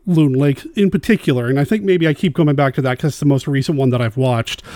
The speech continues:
I need to catch up with Mabuse here soon, but with Loon Lake, I, I'm just blown away by the way you're able to layer the, the spooky storytelling, the ghost story that you're telling here, in the reality of this small town and all the things that are happening there.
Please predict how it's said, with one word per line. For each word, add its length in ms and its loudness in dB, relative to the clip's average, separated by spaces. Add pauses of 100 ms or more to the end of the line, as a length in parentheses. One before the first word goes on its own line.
(180)
I 80 0
need 180 2
to 60 0
catch 240 0
up 120 2
with 160 0
Mabuse 460 2
here 180 0
soon, 420 0
but 260 -6 (280)
with 100 2
Loon 320 4
Lake, 300 0 (640)
I, 100 -10
I'm 140 2
just 200 2
blown 240 0
away 540 0 (100)
by 420 -2
the 180 -4
way 420 2
you're 300 -2
able 300 2
to 180 -2
layer 600 2 (440)
the, 100 2
the 160 0
spooky 480 0
storytelling, 800 0
the 80 -2
ghost 320 0
story 320 0
that 100 -2
you're 140 -6
telling 380 0
here, 260 -4 (560)
in 220 2
the 80 4
reality 480 2
of 160 2
this 160 0
small 380 2
town 480 2
and 120 0
all 100 -2
the 100 -2
things 280 0
that 80 -6
are 80 -2
happening 520 0
there. 360 2